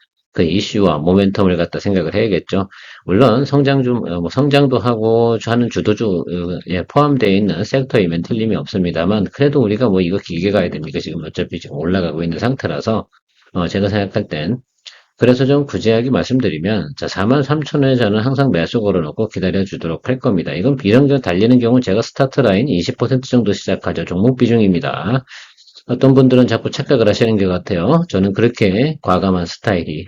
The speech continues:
아닙니다. 저희는 종목이 이십 개가 넘기 때문에 이렇게 이야기 드리고 가도록 하겠습니다. 자, 그래서 여러분들하고 좀 제가 주로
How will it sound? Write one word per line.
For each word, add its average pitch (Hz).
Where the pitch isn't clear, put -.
아닙니다. 87
저희는 90
종목이 90
이십 95
개가 92
넘기 90
때문에 90
이렇게 85
이야기 80
드리고 76
가도록 80
하겠습니다. 120
자, 82
그래서 156
여러분들하고 120
좀 120
제가 104
주로 90